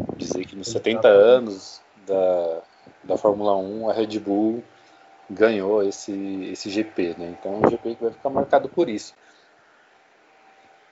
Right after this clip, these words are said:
Speaker 1: O G P de,
Speaker 2: E aí
Speaker 1: de
Speaker 2: vem
Speaker 1: aniversário em que a Red Bull ganha.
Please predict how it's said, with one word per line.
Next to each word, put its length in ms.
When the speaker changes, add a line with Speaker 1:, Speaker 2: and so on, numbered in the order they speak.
Speaker 1:
O 100
G 80
P 180
de, 160
Speaker 2:
E 40
aí 80
Speaker 1:
de 60
Speaker 2:
vem 80
Speaker 1:
aniversário 520
em 20
que 120
a 40
Red 240
Bull 160
ganha. 320